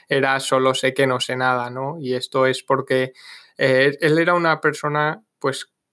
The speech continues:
que siempre, eh, quería la verdad, siempre quería la justicia, eh, creía que toda la gente tenía que tener derecho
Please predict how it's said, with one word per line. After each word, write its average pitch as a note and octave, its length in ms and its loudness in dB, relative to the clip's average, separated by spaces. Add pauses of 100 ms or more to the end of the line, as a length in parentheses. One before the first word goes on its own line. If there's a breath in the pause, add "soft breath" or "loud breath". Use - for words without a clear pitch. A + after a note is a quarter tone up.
(180)
que B2 220 -6
siempre, C#3+ 760 0
eh, B2+ 640 -4
quería C3+ 340 2
la B2+ 160 2
verdad, C#3 420 0
siempre C3 380 -4
quería C3 280 -2
la B2+ 100 0
justicia, C#3+ 880 -4 (120)
eh, B2 380 -4 (140)
creía C3+ 500 2
que B2 140 -2
toda C#3+ 280 2
la C3+ 120 0
gente C#3+ 380 0
tenía C3 340 -2
que C3 120 -4
tener C3 300 -2
derecho B2+ 480 -2